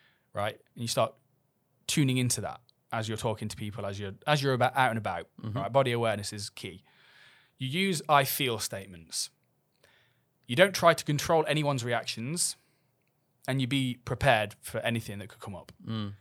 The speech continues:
Speaker 1: Because the point is as well, um, one of the reasons why people don't do this is 'cause they, they take too much responsibility for other people's feelings. So that means that if they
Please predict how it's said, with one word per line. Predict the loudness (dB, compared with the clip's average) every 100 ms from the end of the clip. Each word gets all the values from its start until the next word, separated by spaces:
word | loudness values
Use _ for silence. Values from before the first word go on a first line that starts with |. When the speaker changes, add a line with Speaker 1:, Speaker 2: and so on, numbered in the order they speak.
| _ _ _
Speaker 1:
Because | -4 -2 -2
the | 0
point | 0 0
is | -2 -2
as | -2
well, | 0 0 0 _ _ _ _ _
um, | -2 0 -4 -8 _ _ _ _
one | 2
of | 4
the |
reasons | 2 2
why | 2 0
people | 0 0
don't | 2 2 -2 -10 _ _
do | 0 0
this | -2 -2 -4
is | -4 -6
'cause | -4
they, | -2 -2 -4 -6
they | -4
take | -2 -2 -4
too | -4 -2
much | -2
responsibility | -4 -4 -2 -2 -2 -2
for | -4 -6
other | -6
people's | -8 -8
feelings. | -8 -10 -10 -12 -14 _ _ _ _ _ _ _ _
So | 2 4
that | 6 4
means | 0 0 -4
that | -2
if | -2 4
they | 4 4 2 -6